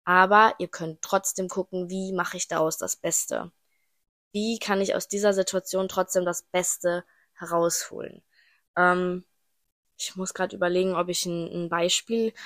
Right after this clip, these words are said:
noch irgendwie finde, ähm, was das vielleicht auch noch mal deutlicher macht. Keine Ahnung. Ähm, pff, jetzt ein kleines Beispiel. Jetzt muss ja nicht immer was Krasses sein, irgendwie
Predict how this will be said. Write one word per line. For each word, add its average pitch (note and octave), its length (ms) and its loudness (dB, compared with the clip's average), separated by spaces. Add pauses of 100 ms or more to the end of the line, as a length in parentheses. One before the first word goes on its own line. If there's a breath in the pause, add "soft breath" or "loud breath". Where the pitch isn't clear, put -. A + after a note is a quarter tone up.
(360 loud breath)
noch A3+ 160 2
irgendwie G#3+ 300 4
finde, G#3+ 680 8
ähm, F#3 540 6
was F3+ 160 4
das F3+ 140 6
vielleicht F3+ 260 2
auch - 80 4
noch G#3+ 100 8
mal A3 140 8
deutlicher G3+ 400 6
macht. - 500 4 (460)
Keine G3+ 200 2
Ahnung. F3 320 4
Ähm, G3+ 380 4 (1600)
pff, - 160 -6
jetzt G#3+ 200 6
ein A#3+ 100 4
kleines G3 380 2
Beispiel. E3 380 0
Jetzt E3 180 4
muss G3 140 2
ja F3 80 2
nicht E3+ 120 0
immer F3 160 2
was D#3+ 140 2
Krasses - 380 0
sein, C3+ 220 -6
irgendwie C#3+ 540 -6